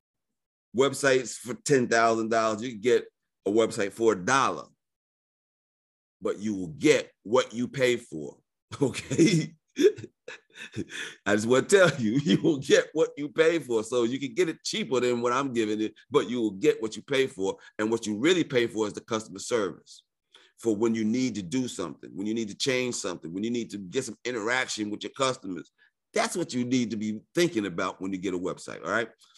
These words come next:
I'm gonna leave that alone. Um, oh, here goes a good question. Erin,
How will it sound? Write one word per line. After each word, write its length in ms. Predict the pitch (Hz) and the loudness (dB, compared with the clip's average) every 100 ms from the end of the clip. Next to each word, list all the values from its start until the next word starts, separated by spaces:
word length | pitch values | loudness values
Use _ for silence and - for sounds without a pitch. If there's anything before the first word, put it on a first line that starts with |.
| - _ | -20 _
I'm 80 | 104 | -4
gonna 140 | 120 | -2
leave 100 | 120 | 0
that 120 | 117 117 | 0 0
alone. 320 | 120 90 65 _ - - - _ _ _ - _ | 0 -2 -6 _ -20 -20 -20 _ _ _ -20 _
Um, 1080 | 110 113 113 113 113 110 110 110 110 107 101 - _ _ _ - | 0 2 2 2 0 0 0 -2 -2 -2 -4 -14 _ _ _ -2
oh, 100 | 113 | 2
here 140 | 151 | 2
goes 180 | 190 156 | 2 0
a 40 | |
good 240 | 113 139 123 | 0 0 2
question. 420 | 151 147 147 147 - | 2 2 0 -6 2
Erin, 440 | 175 190 123 82 | 2 2 0 -4